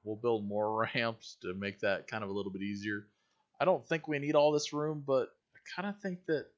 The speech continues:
it just needs to be maybe a little bit, not as deep, just quite wide would be nice. So we'll try this. This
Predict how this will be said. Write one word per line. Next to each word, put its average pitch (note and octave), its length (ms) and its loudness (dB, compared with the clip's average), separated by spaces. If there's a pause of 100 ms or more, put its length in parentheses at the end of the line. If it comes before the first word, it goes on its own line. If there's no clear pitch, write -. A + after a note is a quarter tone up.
it B2 100 -18
just - 280 -10
needs C#3 200 -10
to B2+ 100 -14
be B2+ 600 -8 (1800)
maybe C#3 220 -2
a A#2 80 6
little A#2 320 2
bit, G#2 400 2 (340)
not A#2+ 320 0
as F#2 220 -6 (120)
deep, D#3+ 360 -4 (800)
just - 220 -10 (680)
quite C#3 240 0
wide F2 640 0
would D2 180 -12
be C#2 120 -14
nice. C#2 680 -14 (920)
So - 240 -14
we'll G#2 140 -10
try B2 400 0
this. A2+ 560 0
This D#3 160 -6